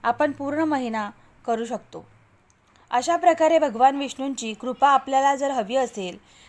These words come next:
तर या साधना, या सेवा, हे व्रत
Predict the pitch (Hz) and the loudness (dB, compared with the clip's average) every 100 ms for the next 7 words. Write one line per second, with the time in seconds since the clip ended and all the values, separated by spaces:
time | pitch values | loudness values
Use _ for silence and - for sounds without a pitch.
0 | _ 285 302 294 285 269 214 202 240 214 | _ -4 2 2 2 2 0 0 -6 -6
1 | 202 - 233 240 262 233 214 208 202 _ | -10 -2 2 2 2 -4 0 0 -2 _
2 | _ _ _ _ _ _ _ 285 262 240 | _ _ _ _ _ _ _ -6 0 2
3 | 220 | 2